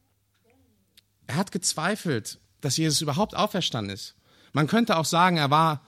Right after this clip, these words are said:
in einem tiefen Loch. Und das, obwohl er eigentlich vorher so mutig war. Wir lesen dann hinterher in Vers sechsundzwanzig und achtundzwanzig:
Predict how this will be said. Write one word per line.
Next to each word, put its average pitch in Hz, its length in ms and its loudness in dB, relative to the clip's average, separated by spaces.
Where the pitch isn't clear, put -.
in 123 140 0
einem 123 220 -2
tiefen 190 420 0
Loch. 139 320 -8
Und 127 100 2
das, 190 160 4
obwohl 180 260 4
er 175 80 4
eigentlich 180 300 2
vorher 180 260 2
so 151 140 2
mutig 190 500 2
war. 78 240 -8
Wir 151 100 2
lesen 208 340 4
dann 175 200 4
hinterher 170 500 0
in 143 300 2
Vers 151 280 0
sechsundzwanzig 160 640 -2
und 147 100 -6
achtundzwanzig: 143 960 -8